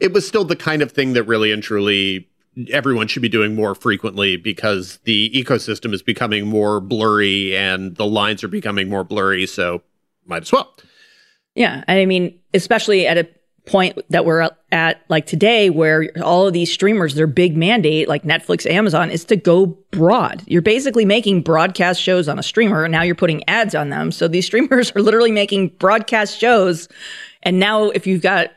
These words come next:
Speaker 2: a streamer that, that's owned in-house, you can, why, it, it, you should be doing this. Anyway, I'm talking in circles, so move on. <laughs> On the new series front, Mara Brock Akil has set an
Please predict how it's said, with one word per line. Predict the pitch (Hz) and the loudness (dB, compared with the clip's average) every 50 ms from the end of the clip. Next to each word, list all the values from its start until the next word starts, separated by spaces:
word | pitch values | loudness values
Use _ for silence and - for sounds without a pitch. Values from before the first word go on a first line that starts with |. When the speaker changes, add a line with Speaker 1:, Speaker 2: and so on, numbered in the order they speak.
| _ - | _ -2
Speaker 2:
a | 175 | -2
streamer | - - - 202 208 196 190 185 | -2 0 0 2 2 4 2 2
that, | 175 175 170 - - _ | 2 2 0 0 -2 _
that's | - 170 156 - | -2 0 2 2
owned | 185 196 196 185 | 2 2 4 2
in-house, | 175 165 185 254 269 247 240 - | 2 0 0 2 2 2 0 0
you | 226 | -2
can, | - 240 214 - - _ _ _ _ _ _ _ _ _ _ | -2 -2 -2 -2 -6 _ _ _ _ _ _ _ _ _ _
why, | 226 214 165 165 247 202 220 226 - - | 0 0 0 0 2 2 2 0 2 0
it, | 208 240 | -2 0
it, | - - 233 208 | 0 -2 -2 0
you | - 208 233 | 2 2 2
should | 233 - - 330 494 - | 2 2 0 0 0 2
be | - 247 | 0 2
doing | - 170 151 147 151 | 2 2 2 0 -4
this. | - 123 - - - | -6 -10 -12 -6 -4
Anyway, | 180 185 180 165 160 | -2 -2 -2 -2 -4
I'm | 165 165 | -4 -6
talking | 165 - - - 175 175 - 165 175 | -6 -10 -6 -4 -4 -2 -2 -4 -6
in | 151 | -6
circles, | 147 - - - - - - - | -6 -8 -10 -8 -8 -8 -10 -8
so | - - - - 147 185 - - | -10 -8 -8 -8 -6 -6 -8 -4
move | - 214 196 170 | -4 -2 -2 -2
on. | - 175 - - - _ _ - 160 - - - - - - - - _ _ _ _ _ _ _ _ _ _ _ _ _ _ _ _ _ _ | -4 -8 -14 -14 -20 _ _ -6 -6 -6 -4 -8 -8 -8 -8 -12 -16 _ _ _ _ _ _ _ _ _ _ _ _ _ _ _ _ _ _
<laughs> | |
On | - 185 185 185 190 185 185 185 - | 2 2 4 4 4 2 2 0 -2
the | - 151 190 | -2 0 2
new | 185 208 262 294 | 4 4 4 2
series | - - 190 190 180 165 160 160 - | 0 -2 -2 0 0 2 0 -2 -2
front, | - - 165 160 165 180 202 - - _ _ _ _ | -4 -2 -2 0 0 -2 -4 -6 -12 _ _ _ _
Mara | - 170 185 208 208 208 196 | 0 2 4 4 4 2 2
Brock | 170 190 190 185 185 - | 2 2 0 0 -2 -4
Akil | - - - - 226 240 254 262 262 247 | -8 -10 -4 0 2 4 4 4 0 0
has | 226 175 175 - | -2 -4 -2 0
set | - 185 180 156 | 0 0 2 0
an | 165 160 | -2 -4